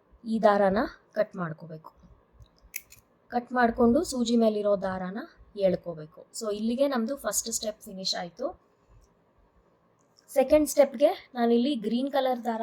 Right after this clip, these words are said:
ಯೂಸ್ ಮಾಡ್ಕೋತಾ ಇದ್ದೀನಿ. And ಹಾಗೆ ಈ ಬೀಡ್ಸ್‌ನ ಕೂಡ ಆ್ಯಡ್ ಮಾಡ್ಕೋತಿದ್ದೀನಿ. So ಎಷ್ಟು ಬೀಡ್ಸ್ ಹಾಕಿರೋದು? ಒಂದು, ಎರಡು, ಮೂರು, ನಾಲ್ಕು, ಐದು, ಆರು, ಹನ್ನೆರಡು. So ಸಿಕ್ಸ್ and ಸಿಕ್ಸ್, ಹನ್ನೆರಡು ಬೀಡ್ಸ್ ಹಾಕಿರೋದು. ಅಂದ್ರೆ ಕರೆಕ್ಟಾಗಿ ನೋಡಿ, ಅದು ಹಾಫ್ ಮೂನ್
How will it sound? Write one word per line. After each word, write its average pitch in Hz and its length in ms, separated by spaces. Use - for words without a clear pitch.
ಯೂಸ್ 226 260
ಮಾಡ್ಕೋತಾ 208 460
ಇದ್ದೀನಿ. 208 460
And 208 100
ಹಾಗೆ 214 640
ಈ 226 140
ಬೀಡ್ಸ್‌ನ 220 520
ಕೂಡ 196 200
ಆ್ಯಡ್ 185 220
ಮಾಡ್ಕೋತಿದ್ದೀನಿ. 160 720
So 214 100
ಎಷ್ಟು 196 320
ಬೀಡ್ಸ್ 233 300
ಹಾಕಿರೋದು? 196 580
ಒಂದು, 233 260
ಎರಡು, 220 280
ಮೂರು, 233 360
ನಾಲ್ಕು, 214 480
ಐದು, 208 220
ಆರು, 208 640
ಹನ್ನೆರಡು. 170 480
So 190 140
ಸಿಕ್ಸ್ - 460
and 208 120
ಸಿಕ್ಸ್, - 380
ಹನ್ನೆರಡು 208 440
ಬೀಡ್ಸ್ 226 360
ಹಾಕಿರೋದು. 165 540
ಅಂದ್ರೆ 202 200
ಕರೆಕ್ಟಾಗಿ 226 500
ನೋಡಿ, 208 240
ಅದು 202 180
ಹಾಫ್ 196 360
ಮೂನ್ 196 260